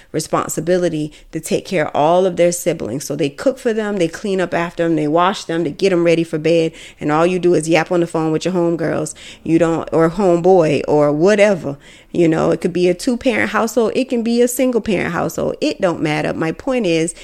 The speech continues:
you have gave that fourteen-year-old that responsibility. Now, I'm not saying they shouldn't have any.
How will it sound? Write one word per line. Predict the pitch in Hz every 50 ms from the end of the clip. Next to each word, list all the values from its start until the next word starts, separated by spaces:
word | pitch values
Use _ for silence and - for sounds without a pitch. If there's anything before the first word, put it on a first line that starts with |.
| - - -
you | - 160 180 208 240 254
have | 254 233 190 190 170 151
gave | 165 156 147 165 180 165 165
that | 160 165 160 143 -
fourteen-year-old | - - 214 175 117 - - 208 196 180 170 165 160 156 156
that | 147 - -
responsibility. | 165 - - - 156 123 - - 175 185 220 202 196 175 147 151 151
Now, | 147 135 - -
I'm | - - 311 330
not | 339 339 - - 247
saying | - 247 226 226 220
they | 196 196
shouldn't | 214 - - - - 190
have | 185 160 156 - -
any. | 139 202 214 226 226 226